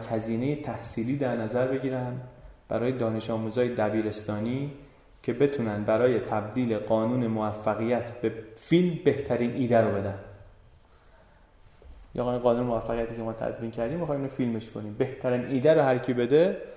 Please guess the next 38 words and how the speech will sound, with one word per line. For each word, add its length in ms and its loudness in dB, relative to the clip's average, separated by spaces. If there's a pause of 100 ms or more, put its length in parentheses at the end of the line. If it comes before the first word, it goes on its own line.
(320)
من 160 4
کمک 320 6
هزینه 280 6
تحصیلی 460 2
می‌دم.» 240 -4 (800)
میگه 200 0
ایده‌م 240 2
هم 60 4
اینه 140 2
که 80 -4
اینا 160 2
برای 140 4
اینکه 220 2
اینو 160 2
تبدیل 480 0
به 120 0
فیلم 340 -4
کنن 280 -2
ایده 220 -2
بدن 220 0
کتابا 280 0
رو 80 6
باید 160 2
بخرن 420 4
دیگه. 260 -4 (1700)
برای 180 6
ما 120 8
برای 140 8
مسابقه‌های 460 6
کتابخوانی 580 4
می‌ذاشتن. 580 2 (760)
این 80 -4
کتابا 280 10
رو 60 8
باید 160 6
بخرن، 200 4
همون 180 6
بسه. 360 6